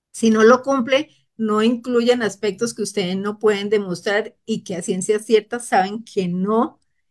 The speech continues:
es, valga la redundancia, no es cierto. Es decir, van a engañar al consumidor. Entonces, en la etiqueta incluyan todos los aspectos que ustedes quieran resaltar de su producto, las características buenas, siempre y cuando usted lo pueda demostrar.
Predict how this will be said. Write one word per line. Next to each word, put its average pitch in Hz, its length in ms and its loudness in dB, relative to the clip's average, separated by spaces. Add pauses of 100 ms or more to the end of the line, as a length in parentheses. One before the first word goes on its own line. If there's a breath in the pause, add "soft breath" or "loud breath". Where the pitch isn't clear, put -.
(140)
es, - 500 -4 (300)
valga 196 260 2
la 254 120 8
redundancia, 220 520 2
no 196 140 -4
es 196 140 -2
cierto. 180 360 -4
Es 175 80 -8
decir, 214 260 0
van 208 140 0
a 214 40 -2
engañar 226 440 0
al 254 100 0
consumidor. 180 680 -8 (360)
Entonces, 190 300 -6
en 196 100 -2
la 185 100 -4
etiqueta 226 600 -2 (140)
incluyan 226 640 2
todos 277 260 6
los 294 160 -2
aspectos 233 540 -4
que 254 60 -8
ustedes 220 400 -2 (100)
quieran 262 380 6
resaltar 208 500 -2
de 226 120 2
su 226 140 -12
producto, 185 540 -2
las 185 200 -8
características 196 800 -4
buenas, 240 340 2 (300)
siempre 262 400 0
y - 40 -8
cuando 247 280 0
usted 208 180 -2
lo 226 160 -2
pueda 190 240 2
demostrar. 185 800 -8